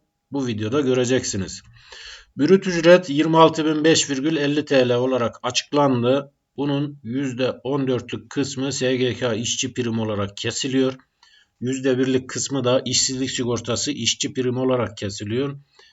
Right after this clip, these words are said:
Ve gelir vergisi matrahı hesaplanırken de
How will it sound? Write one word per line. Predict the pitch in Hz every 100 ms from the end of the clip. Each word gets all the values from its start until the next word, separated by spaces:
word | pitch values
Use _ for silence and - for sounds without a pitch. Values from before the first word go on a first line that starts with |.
| _ _ _ -
Ve | 120 139 143 143 - _ _ _ _ _
gelir | 123 143 170
vergisi | 151 131 123 - 123 117 -
matrahı | 131 143 131 139 123 131 151 - _ _ _
hesaplanırken | - 123 147 131 143 147 151 - 123 107
de | 104 123